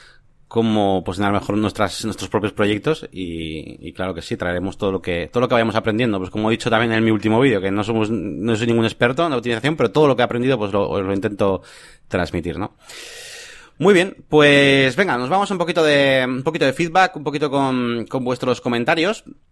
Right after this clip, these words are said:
Y tenemos, eh, al amigo Enric, que nos comentaba en el episodio sesenta y dos, eh, "Hola chicos, no conozco Cocolize, pero os recomiendo probar kiwosan punto com. A mí me sirve sobre todo para encontrar palabras clave y analizar a la competencia, además de tener un precio por ahora imbatible.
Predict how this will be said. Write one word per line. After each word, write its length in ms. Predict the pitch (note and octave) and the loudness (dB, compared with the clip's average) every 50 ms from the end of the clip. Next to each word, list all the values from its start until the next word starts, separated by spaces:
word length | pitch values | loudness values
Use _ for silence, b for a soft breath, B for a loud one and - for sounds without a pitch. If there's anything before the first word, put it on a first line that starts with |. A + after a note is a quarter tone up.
| _ _ - - | _ _ -18 -10
Y 240 | - E3 G3 G3 G3 | -6 -4 -2 -2 -2
tenemos, 560 | - E3+ D#3 E3+ F3+ F3+ F3+ F3+ - - - | -2 -2 -2 0 0 0 0 0 -2 -2 0
eh, 240 | D#3+ D3+ D3 D3 C#3+ | 2 2 4 4 4
al 80 | C#3 C#3 | 4 2
amigo 220 | C#3 E3+ D#3+ E3 | 2 2 2 2
Enric, 640 | C#3+ C#3+ C#3 F#3 G3+ - - - - - _ _ - | 2 0 0 -4 -6 -8 -10 -12 -14 -16 _ _ -8
que 160 | - D3 D3 | -4 -4 -2
nos 260 | E3+ F#3+ F3+ D#3+ - | -2 -2 -4 -4 -4
comentaba 720 | - C3 B2 B2 C3+ C#3+ C#3 D#3+ D#3 D3+ D#3+ D#3+ C#3+ - C3 | -6 -4 -2 0 0 0 0 2 2 2 4 2 2 2 0
en 80 | B2+ | -2
el 60 | B2+ | -2
episodio 320 | B2+ - A#2+ - C#3 C3+ B2 | -4 -4 -2 -2 -2 -2 -4
sesenta 280 | B2 B2 A#2+ A2 G#2+ | -4 -4 -4 -2 0
y 40 | G2 | 0
dos, 320 | G#2+ C3+ F#3+ A3 - - - b b b b b b _ - | 2 0 0 -2 -4 -12 -18 b b b b b b _ -6
eh, 300 | - B2+ B2 A#2+ A#2+ A#2 | 0 2 2 4 2 2
"Hola 180 | - F3+ G#3 F3 | 2 2 0 0
chicos, 400 | - - - E3+ C#3 B2 - - | 0 -2 0 0 0 0 0 -2
no 140 | C#3 E3 G3+ | -2 -2 0
conozco 560 | - G3+ F#3+ - - - F#3+ F#3+ - - _ - _ _ | 0 -2 -2 -2 -2 -2 -2 -2 -2 -6 _ -20 _ _
Cocolize, 640 | - E3 - - G#2 E2 D2 - - - - - - - - - - | -4 -2 -2 -2 -4 -6 -6 -10 -14 -16 -16 -18 -20 -20 -20 -8 -2
pero 220 | - F3+ F#3 F#3+ | 0 2 4 4
os 120 | F3+ E3+ D#3 | 2 2 2
recomiendo 400 | D#3+ C#3+ D#3 C#3 C#3+ D#3 E3+ E3 | 0 0 0 0 0 2 2 2
probar 260 | D3+ C3+ D3+ E3 - | 2 2 2 0 0
kiwosan 560 | - E3+ C#3+ C#3 B2 - - D3+ D3 D#3+ D3 | -2 -4 0 0 0 2 2 2 2 0 0
punto 320 | C#3+ - D#3+ D#3 C#3 E3+ D#3+ | -2 -2 -2 0 0 0 0
com. 180 | D3+ D3 C3 A2+ | 2 2 2 2
A 60 | A2 | 2
mí 60 | B2 | 2
me 100 | D3 D3 | 2 0
sirve 300 | - - D3 D3 E3 E3 | 2 0 0 0 0 -2
sobre 180 | - D3 C3 B2 | 0 0 -2 0
todo 160 | B2+ F#3+ F#3 | 0 0 0
para 140 | - C#3+ C#3 | 0 0 0
encontrar 300 | A#2+ C3 A#2+ C#3 C#3 D3+ | 0 0 0 0 2 2
palabras 280 | C#3+ C3+ B2+ A#2+ - | 2 2 2 0 0
clave 240 | - D#3+ F3 D#3+ D#3 | 0 2 2 4 4
y 40 | D3+ | 2
analizar 320 | B2 A#2 A2+ A2 - D3 | 0 0 0 0 0 2
a 40 | D3 | 2
la 120 | C#3+ B2+ | 0 0
competencia, 480 | - A#2 G2+ G#2+ G#2 D3+ D#3 C3+ A#2 G#2 | -2 -2 -2 -2 0 -2 -2 0 0 0
además 220 | G#2+ B2 E3+ F#3+ | 0 2 0 0
de 80 | F3 - | 0 -2
tener 180 | C#3 A#2+ C3+ D#3 | -2 0 0 0
un 100 | C#3 A2 | 2 0
precio 300 | C3+ C#3 C#3 D#3+ - - | 0 -2 -2 -4 -4 -2
por 100 | A2 G2 | 0 0
ahora 360 | G2+ B2+ D#3 G3+ G3 - _ - | 2 2 2 0 -2 -4 _ -10
imbatible. 600 | A2 G2+ G2+ G#2 G2+ - C3+ A2+ F2+ D#2 - - | -8 -6 -4 -4 -4 -2 -2 -4 -4 -6 -8 -12